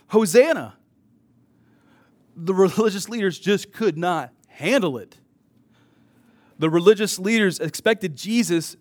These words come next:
to, to squash the cheers. Like, "Jesus, you gonna do something about that?" But Jesus knows that the children understand better what is going on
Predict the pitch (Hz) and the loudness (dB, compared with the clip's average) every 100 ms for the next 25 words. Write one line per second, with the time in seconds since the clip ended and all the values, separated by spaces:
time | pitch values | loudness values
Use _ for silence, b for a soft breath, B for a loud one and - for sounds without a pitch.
0 | - 156 156 - - - 185 196 185 - | -8 -6 -6 -8 -10 -2 4 4 4 -6
1 | 170 254 240 160 131 - 214 123 165 185 | -8 0 2 2 -2 -4 -4 -4 -6 -8
2 | 135 - 196 214 220 214 233 226 226 240 | -8 -6 -4 -2 -4 -4 -8 -6 -2 -2
3 | 240 277 285 - _ _ _ _ _ _ | -2 -4 -4 -8 _ _ _ _ _ _
4 | _ _ _ _ _ _ _ _ _ _ | _ _ _ _ _ _ _ _ _ _
5 | b b b b b 151 151 247 262 240 | b b b b b -10 -2 -2 -2 -4
6 | 214 277 262 202 185 180 185 - - 240 | -4 0 2 0 -4 -4 -6 -6 2 2
7 | 269 226 208 196 214 - 208 185 165 120 | 2 -2 -4 -6 -4 -2 -2 0 -4 0
8 | 202 233 185 170 - B B 147 190 214 | 2 2 2 -2 -4 B B 0 2 2
9 | 180 156 190 180 180 180 196 208 170 156 | 2 0 2 0 -4 -4 -2 0 2 0
10 | 190 | -2